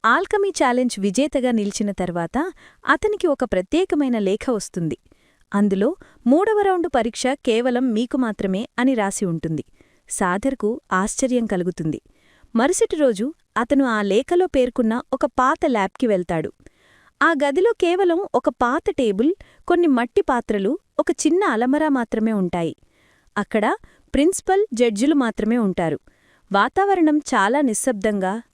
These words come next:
గంభీరంగా ఉంటుంది. "సాగర్, ఈ మూడవ రౌండ్ కేవలం నైపుణ్యాన్ని పరీక్షించడానికి కాదు.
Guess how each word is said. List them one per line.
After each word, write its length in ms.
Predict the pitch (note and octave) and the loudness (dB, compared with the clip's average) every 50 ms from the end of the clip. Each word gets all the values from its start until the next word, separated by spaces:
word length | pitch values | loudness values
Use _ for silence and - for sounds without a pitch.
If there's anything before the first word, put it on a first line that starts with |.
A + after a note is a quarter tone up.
| G3+ F#3+ | -2 0
గంభీరంగా 580 | F#3 F3+ F#3+ G3 A3+ C#4 D4+ D4 C4+ C4 B3 | 0 2 2 2 4 4 4 4 2 2 0
ఉంటుంది. 420 | A3 F#3 F3+ E3 F#3 F3 E3 D3 - _ _ _ _ _ _ _ _ _ _ _ _ _ _ _ _ _ | 0 0 -2 -2 -2 -2 -4 -4 -6 _ _ _ _ _ _ _ _ _ _ _ _ _ _ _ _ _
"సాగర్, 500 | - - - A3+ A3 G#3 G3+ G#3+ A#3 - - - _ _ _ _ _ _ _ - | -4 -2 0 0 0 2 2 2 2 2 0 -6 _ _ _ _ _ _ _ 2
ఈ 140 | C4 D#4 E4+ | 4 6 6
మూడవ 380 | D#4 D4 D#4+ G4 G#4+ A4 G4+ | 8 8 6 6 6 4 4
రౌండ్ 260 | G4 F#4 E4 E4 D#4 - | 4 4 4 2 2 2
కేవలం 540 | - C4+ C4+ D#4 D#4+ E4+ D#4+ D4+ D4 B3+ | 2 2 4 4 4 4 4 4 2 2
నైపుణ్యాన్ని 600 | A3 G#3 A#3 D#4 - - F4 F4+ E4+ E4 D4+ D4 C#4+ | 2 0 0 0 2 2 2 4 4 4 4 4 2
పరీక్షించడానికి 880 | - B3+ A#3 B3+ - - - A#3+ A3+ - A3+ G#3 G3+ F#3+ F#3+ F#3 - | 2 2 0 0 -2 -2 -2 0 0 2 2 0 0 0 -2 -2 -4
కాదు. 340 | A3+ - G#3+ F#3 F3 E3 - | -4 -2 -2 -2 -2 -2 -6